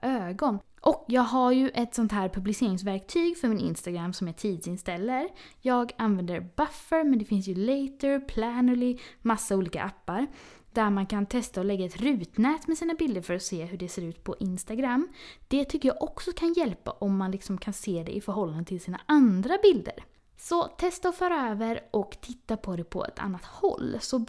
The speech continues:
tycker jag att man kan få en fingervisning om det här känns bra,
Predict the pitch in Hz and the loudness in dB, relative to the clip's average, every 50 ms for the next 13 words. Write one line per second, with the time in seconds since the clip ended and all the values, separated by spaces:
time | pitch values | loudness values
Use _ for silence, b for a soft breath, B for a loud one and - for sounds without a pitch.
0 | - - 277 269 - 247 220 208 208 220 233 - 226 208 - 220 - - 175 170 | -4 -6 -6 -4 0 0 2 2 2 2 0 -2 -4 -4 -4 -4 -6 -6 -6 -6
1 | - - 214 202 175 170 180 240 277 269 269 285 262 233 208 196 196 196 B B | -2 0 0 0 0 2 2 0 0 2 2 2 2 4 4 2 2 0 B B
2 | B B B B - 214 196 - 208 196 185 175 180 - - 196 180 175 - - | B B B B -6 -6 -4 -4 -4 -4 -4 -4 -6 -6 -8 -8 -8 -8 -8 -10
3 | 156 - 165 170 180 254 330 392 392 381 381 | -8 -8 -6 -4 -2 0 2 4 2 2 0